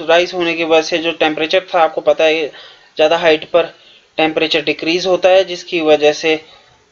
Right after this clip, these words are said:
जो ये water vapor है condense करना start कर देते हैं, and जिसकी वजह से आपके cloud form होते हैं, ठीक है। जब cloud का जो mass है या फिर weight है वो बढ़ जाता है या फिर ये unbearable हो जाता है, ये इसको hold नहीं कर पाते हैं, तो ये क्या करते हैं,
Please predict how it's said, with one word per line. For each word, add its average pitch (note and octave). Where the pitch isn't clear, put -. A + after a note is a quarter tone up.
जो D#3
ये D3
water D3+
vapor E3
है E3
condense D#3
करना D#3+
start D#3+
कर D#3+
देते E3
हैं, D3
and D3+
जिसकी D#3
वजह D3+
से D#3+
आपके -
cloud D#3+
form E3+
होते F3
हैं, B3
ठीक A3
है। E4+
जब F#3
cloud F3+
का G#3+
जो G3+
mass E3
है E3+
या E3
फिर D#3+
weight D#3
है F3
वो D#3
बढ़ D3+
जाता D#3+
है D#3
या D#3
फिर D#3
ये D#3
unbearable F3+
हो E3
जाता D3
है, E3+
ये E3
इसको B2+
hold E3+
नहीं F#3
कर F3
पाते D3
हैं, D#3+
तो F3+
ये E3+
क्या D#3
करते C#3
हैं, G#3+